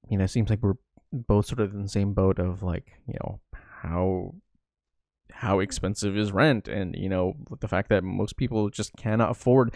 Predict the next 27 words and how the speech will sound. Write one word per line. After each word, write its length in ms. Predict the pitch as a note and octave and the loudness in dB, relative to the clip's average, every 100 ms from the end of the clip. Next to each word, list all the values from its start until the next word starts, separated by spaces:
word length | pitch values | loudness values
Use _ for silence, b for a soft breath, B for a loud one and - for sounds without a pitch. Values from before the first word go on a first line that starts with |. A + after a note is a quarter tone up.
| B B | B B
I 40 | |
mean, 140 | D3 C3 | 2 4
like, 120 | C3 | 4
when 80 | C#3 | 4
you're 80 | C3 | 4
talking 220 | D3+ D3+ | 4 4
about 320 | G#2+ G#2 - B B B - | 4 2 0 B B B -2
a, 140 | A2+ G2+ - - - | 0 0 -6 -20 -4
a 140 | C3 G#2 | -2 4
rental 300 | A2+ G#2+ G#2 | 4 4 2
price 300 | G#2+ G2+ G#2 | 2 2 2
of, 160 | G2+ | -2
like, 140 | F#2+ - | -4 -4
twenty-seven 440 | - A2 G#2 F#2+ | -2 -2 0 0
hundred, 380 | F#2+ G#2 F#2+ F#2 | 0 2 2 -2
it's 160 | - | -2
like, 200 | F#2+ - - | -2 -4 -8
who, 720 | - - - D#3 F3+ F3 D#3 B B | -18 -2 4 6 6 4 0 B B
like, 100 | C3 B2 | 0 4
you're 360 | D3 E3+ D3 A#3 - B B - _ _ - | 6 6 2 -4 -14 B B -16 _ _ -16
setting 340 | - E3 F3+ | 2 4 4
a 40 | D3+ | 6
price 240 | C#3 C#3+ | 4 6
like 160 | D3 C#3 | 4 4
that, 180 | E3+ D3+ | 2 2
you're 140 | C3 | 2
really 680 | A#2 C3+ D3 C3+ B2 A#2 A#2 | 4 6 8 6 6 4 0